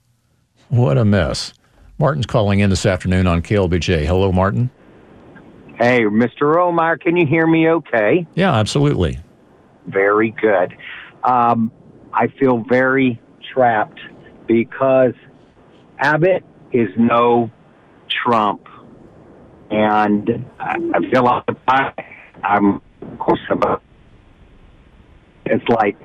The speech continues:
Speaker 2: is Abbott the best we can do here in Texas? Those two are gonna latch on to each other. Abbott's gonna latch on to Trump. But I don't think that, uh, Abbott is conservative enough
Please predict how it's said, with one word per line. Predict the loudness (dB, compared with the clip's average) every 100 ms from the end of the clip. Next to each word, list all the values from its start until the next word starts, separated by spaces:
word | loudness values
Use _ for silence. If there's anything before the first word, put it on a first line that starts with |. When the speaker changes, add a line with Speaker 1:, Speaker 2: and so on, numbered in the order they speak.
| -20 -20 -20 -20 -20 -20 -4
Speaker 2:
is | -2 0 0
Abbott | 0 0 -2 -2
the |
best | -4 -2 -2 -2
we | -4
can | -2 -2
do | 0 0 0
here | -2 -2
in | -4 -8
Texas? | -6 -6 -4 0 0 0 -14 -20 -20 -20 -20 -20 -20 -4
Those | -2 -2 0
two | 0
are |
gonna | 2 0 2
latch | 0 -2 -2
on | 0 0 0
to | 0
each | 0 0 -2
other. | 0 2 0
Abbott's | 0 -2 -2
gonna | 0 0
latch | 0 0
on | -2
to | -2
Trump. | -4 -2 0 0 -4 -16 -20 -20 -20 -20 -20 -2
But | 0 2 0 -4 -4
I | 0 2
don't | 0 2
think | 2 2 0
that, | 0 -2 -2
uh, | -2 -2 -2
Abbott | 0 2 2 2
is | 0 -4 -12 -16 -8
conservative | -6 -4 0 0 2 2 0 -2 -8 -6
enough | -2 0 0